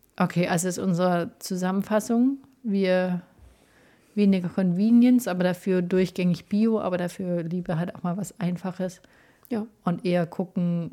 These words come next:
Speaker 1: ja, diese Tipps mit, ich mache mir wirklich einen Wochenplan, damit ich
Speaker 2: Ja, das
Speaker 1: montags
Speaker 2: stimmt.
Speaker 1: Reis mache und dann kann ich mittag-, mittwochs nochmal Reis machen, ja, und dann muss ich den auch nicht zweimal kochen, sondern wärme den nur wieder auf und so.
Speaker 2: Mhm.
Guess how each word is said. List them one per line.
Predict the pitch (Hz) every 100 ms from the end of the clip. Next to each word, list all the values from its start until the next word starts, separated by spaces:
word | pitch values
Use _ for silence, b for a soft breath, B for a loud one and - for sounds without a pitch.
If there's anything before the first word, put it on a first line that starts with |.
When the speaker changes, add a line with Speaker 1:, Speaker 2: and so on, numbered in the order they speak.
| -
Speaker 1:
ja, | 165 170
diese | 165 165 165
Tipps | 202 190 -
mit, | 175 175
ich | 185
mache | 170
mir | 175 170
wirklich | 165 160
einen | 165
Wochenplan, | 208 220 190 - 190 196
damit | 185 170 170
ich | 160 - B B B B B B B
Speaker 2:
Ja, | 196 180
das | 185
Speaker 1:
montags | 208 214 208 196
Speaker 2:
stimmt. | 202 -
Speaker 1:
Reis | 185 196 -
mache | 208 196 190
und |
dann | 175
kann | 175
ich | 175 -
mittag-, | 180 226 220
mittwochs | 214 214 240 214
nochmal | 214 185 185
Reis | 196 202 202
machen, | 208 196 196
ja, | 180 185
und | 180
dann | 180 170
muss | 175 175
ich | -
den | 180
auch | 180
nicht | 160 -
zweimal | 180 165 165
kochen, | 226 233 214
sondern | 175 170 175
wärme | 180 175
den | 165
nur | 160 170
wieder | 170 175
auf | 214 226 226
und | 196
so. | 196 208
Speaker 2:
Mhm. | 214